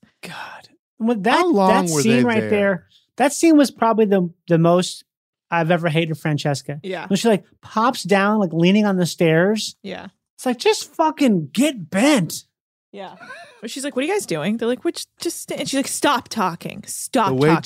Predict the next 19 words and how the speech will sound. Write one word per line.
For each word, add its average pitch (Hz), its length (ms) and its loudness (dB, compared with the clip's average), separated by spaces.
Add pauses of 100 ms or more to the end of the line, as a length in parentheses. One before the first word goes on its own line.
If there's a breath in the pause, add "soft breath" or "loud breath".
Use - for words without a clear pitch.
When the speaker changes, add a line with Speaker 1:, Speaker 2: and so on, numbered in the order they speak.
(100)
Speaker 2:
James 139 160 4
Speaker 3:
Elizabeth." 143 300 -4
Speaker 2:
pops 123 320 0
up, - 240 -2
though, 98 400 -4
Speaker 3:
<laughs> - 40 -20
Speaker 2:
it 120 200 -4
seems 117 500 -6
like 117 180 -8
they're 104 160 -4
so 104 500 -6
guilty. 92 720 -12 (1500 loud breath)
Speaker 1:
It's - 120 -16
just 339 120 -4
Speaker 2:
James 160 120 2
Speaker 1:
like 277 160 2
Speaker 2:
shoots - 560 2
up 156 300 2
straight. 165 640 0